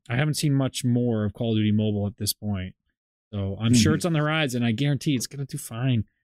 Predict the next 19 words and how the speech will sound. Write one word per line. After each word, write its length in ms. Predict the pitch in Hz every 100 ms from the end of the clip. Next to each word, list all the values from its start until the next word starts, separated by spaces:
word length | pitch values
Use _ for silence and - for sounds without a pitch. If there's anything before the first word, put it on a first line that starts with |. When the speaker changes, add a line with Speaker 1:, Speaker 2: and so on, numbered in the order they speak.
| _ _ 117
Speaker 1:
A-, 140 | 123
as 140 | 131
a 40 | 131
mobile 360 | 135 160 151
game, 420 | 127 127 139 127 120
it's 180 | 113 117
amazing 360 | 123 147 139
what 220 | 123 113
phones 340 | - 123 127 113
can 300 | - 131 110
do 460 | 104 135 214 208 -
on 160 | 117
the 60 | 120
mobile 260 | 123 123 120
market. 460 | 117 123 131 160
It's 160 | 117 -
sad 280 | 120 123 123
to 80 | 110
see 360 | - 123 117